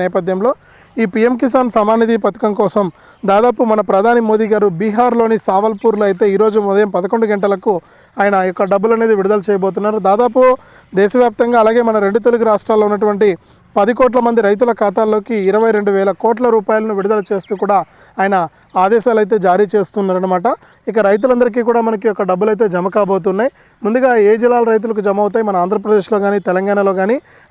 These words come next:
అలాగే మన దేశవ్యాప్తంగా ఏ జిల్లాల రైతులకు డబ్బులు వేస్తారనే విషయాలన్నీ కూడా ఇక్కడ నేను మీకు అందరికీ కూడా తెలియజేస్తాను.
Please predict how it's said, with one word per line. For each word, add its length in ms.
అలాగే 260
మన 80
దేశవ్యాప్తంగా 640
ఏ 120
జిల్లాల 300
రైతులకు 340
డబ్బులు 300
వేస్తారనే 520
విషయాలన్నీ 440
కూడా 140
ఇక్కడ 200
నేను 140
మీకు 180
అందరికీ 360
కూడా 120
తెలియజేస్తాను. 640